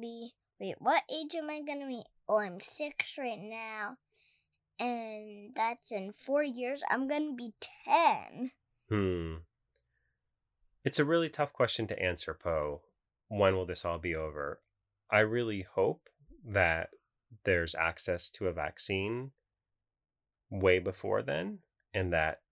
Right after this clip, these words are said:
Speaker 2: enough people take it before then, that it becomes a much less serious risk.
Speaker 1: Yeah.
Speaker 2: It might be many years before covid nineteen is eradicated or completely gotten rid of.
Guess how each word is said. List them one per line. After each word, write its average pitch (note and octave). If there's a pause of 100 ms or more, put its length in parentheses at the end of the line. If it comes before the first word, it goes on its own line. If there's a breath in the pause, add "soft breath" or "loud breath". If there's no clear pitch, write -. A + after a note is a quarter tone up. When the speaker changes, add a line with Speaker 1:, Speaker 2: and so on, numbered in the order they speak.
Speaker 2:
enough F#2+
people -
take -
it D#3
before D3
then, D3+
that A2
it G#2+
becomes F#2
a G#2+
much G2
less F#2+
serious E2+ (540)
risk. - (640 soft breath)
Speaker 1:
Yeah. G#3+ (180)
Speaker 2:
It B2+
might C3+
be C3
many A#2
years G2
before E2+
covid F2+
nineteen F2+ (100)
is E2+ (960)
eradicated G#2
or F2+
completely A2
gotten G2+
rid G2+
of. D#3